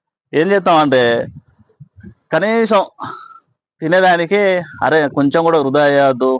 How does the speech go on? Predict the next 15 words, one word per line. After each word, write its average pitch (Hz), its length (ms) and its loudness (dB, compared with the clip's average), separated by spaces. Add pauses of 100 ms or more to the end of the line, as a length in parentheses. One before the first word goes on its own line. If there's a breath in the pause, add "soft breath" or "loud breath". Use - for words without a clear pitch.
(120)
పెట్టిన 123 240 0
కాడికి 143 340 0
కొంచెమే 135 440 0
తినాలి" 117 520 0 (240)
అనే 135 140 0
యాటిట్యూడ్ 143 460 0
మీదే 139 200 2
ఉండాలి 139 300 0
ఫ్రెండ్స్. 98 360 -14 (640)
మనం 147 220 0
ఏమనుకున్నా 156 340 2
అంటే 170 400 0 (180)
నాదా 139 360 2
పోయేది 147 600 0 (140)
అనుకొని 151 560 0